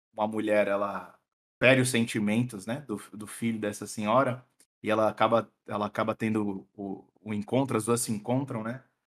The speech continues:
É uma mulher mais velha, ela fala, "Eu sei por que você se comporta assim. Você esco-, você amou a pessoa errada, né?" É, a mulher engole,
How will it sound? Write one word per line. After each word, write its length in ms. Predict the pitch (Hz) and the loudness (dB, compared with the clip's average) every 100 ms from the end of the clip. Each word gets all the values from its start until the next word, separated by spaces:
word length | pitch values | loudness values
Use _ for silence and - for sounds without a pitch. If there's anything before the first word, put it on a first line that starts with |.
| _ - | _ -4
É 60 | |
uma 100 | 107 | 0
mulher 260 | 107 104 107 | 0 4 4
mais 300 | 110 107 104 | 4 0 0
velha, 460 | 117 139 143 139 - _ _ | 2 4 2 -2 -8 _ _
ela 260 | 110 113 113 | 2 4 2
fala, 320 | - 107 104 | 2 0 0
"Eu 80 | 110 | 0
sei 180 | - 170 | 2 2
por 140 | 143 | 0
que 80 | 131 | -4
você 220 | 117 110 | -4 -6
se 160 | - - | -6 -6
comporta 480 | 113 104 110 104 104 | -4 -2 0 0 -4
assim. 340 | - 104 101 - _ - | -6 -6 -8 -10 _ -12
Você 260 | 107 - | -8 -4
esco-, 260 | 113 - 110 | -4 -2 -4
você 300 | 110 117 127 | -2 0 4
amou 280 | 117 113 120 | 6 6 4
a 80 | 123 | 4
pessoa 380 | 120 - 120 120 | 0 -2 0 2
errada, 440 | 98 104 120 107 110 | 4 6 6 2 -4
né?" 80 | 127 - _ _ _ _ _ | -8 -16 _ _ _ _ _
É, 80 | - | -4
a 60 | 107 | -2
mulher 300 | 110 113 113 | 2 2 4
engole, 500 | 113 110 110 113 | 4 6 6 4